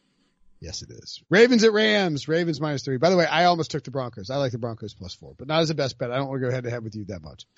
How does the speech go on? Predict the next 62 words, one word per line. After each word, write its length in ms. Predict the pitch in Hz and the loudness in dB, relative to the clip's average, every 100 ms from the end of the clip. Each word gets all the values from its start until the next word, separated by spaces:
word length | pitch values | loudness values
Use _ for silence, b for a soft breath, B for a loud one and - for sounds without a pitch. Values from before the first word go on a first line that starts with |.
| b b | b b
Ravens 420 | 151 190 220 208 | 6 6 6 6
at 160 | 190 175 | 4 4
Rams. 320 | 165 160 143 | 4 4 4
Ravens 340 | 151 160 147 | 2 2 0
minus 300 | 147 151 143 | 0 0 0
three. 240 | - 151 143 | 0 -2 4
Over 240 | 160 175 | 4 6
under 160 | 165 156 | 4 2
forty-six 560 | - 165 156 - 156 | 2 2 2 0 -2
and 80 | 151 | -2
a 40 | 131 | 0
half. 280 | 143 139 - b b | 2 2 -2 b b
I 120 | 143 | 2
almost 180 | 196 208 | 4 2
went 120 | 226 | 2
head 180 | 156 170 | 2 4
to 40 | |
head 180 | 160 160 | 2 2
with 140 | 147 139 | -2 -2
you 80 | |
on 80 | 156 | -2
a 40 | 131 | 0
best 240 | 143 - | 0 0
bet 100 | 127 | -4
here 160 | 151 139 | -2 0
too, 220 | 165 165 | 0 0
but 120 | 151 | 0
I'm 140 | 131 | 0
not 220 | 147 160 170 | 2 2 0
going 160 | 143 | -4
head 160 | 139 139 | -4 -6
to 80 | 120 | -6
head 280 | 131 120 113 _ - | -6 -8 -12 _ -12
against 320 | 143 165 - | -6 -6 -4
Lamar 300 | 156 156 139 | -2 0 0
Jackson, 500 | 147 131 - 117 90 _ - | 0 -2 -4 -14 -16 _ -8
who's 100 | 147 | -6
the 80 | 139 | -4
current 240 | 165 151 | -2 -2
M 100 | 143 | -2
V 120 | 135 | -4
P. 380 | 120 151 139 123 b b b _ 151 | -2 0 0 -2 b b b _ 0
I 80 | |
do 180 | 160 226 | 4 4
think 280 | 226 208 156 | 4 2 4
that 180 | 175 160 _ | 4 2 _
I 80 | 147 | -4
was 140 | 185 - | -2 -4
surprised 400 | - 180 254 233 | -4 0 2 0
that 60 | |
you 120 | 190 196 | 0 0
went 140 | 160 | 2
Ravens 320 | 165 160 143 | 2 0 -2
here, 100 | 139 | -4
as 100 | 131 | -4
good 260 | 113 123 165 | -4 0 0
as 120 | 160 | 2
they 120 | 143 | 2
are 220 | 127 127 165 | 2 2 2
though, 280 | 190 208 - b b | 2 2 0 b b
because 260 | 156 185 147 | 2 4 4
there's 320 | 160 139 | 2 0